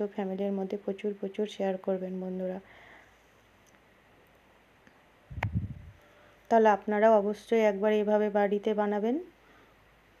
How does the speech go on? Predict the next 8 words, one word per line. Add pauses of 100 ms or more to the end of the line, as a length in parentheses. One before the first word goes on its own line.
(160)
দিয়ে
কমেন্ট
করে
জানাবেন। (680)
তাহলে (480)
তৈরি
হয়ে
গেল